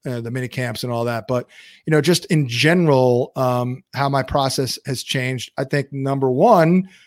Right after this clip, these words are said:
unlike twenty-five years ago, I had, and this is kind of to the point where I think you guys try to make it, immerse yourself in football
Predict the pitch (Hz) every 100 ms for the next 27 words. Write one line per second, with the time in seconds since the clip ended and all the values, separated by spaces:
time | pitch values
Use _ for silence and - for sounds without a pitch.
0 | - 143 139 143 143 - - 143 131 131
1 | 131 208 226 156 127 117 123 170 - _
2 | _ - 147 151 151 151 147 151 165 180
3 | 160 175 165 139 151 - 226 190 139 139
4 | 139 139 143 139 139 139 139 135 135 117
5 | - 156 143 135 143 160 156 143 _ _
6 | 139 - 147 147 165 - 156 - 156 143
7 | 139 123 160 160 113 110 113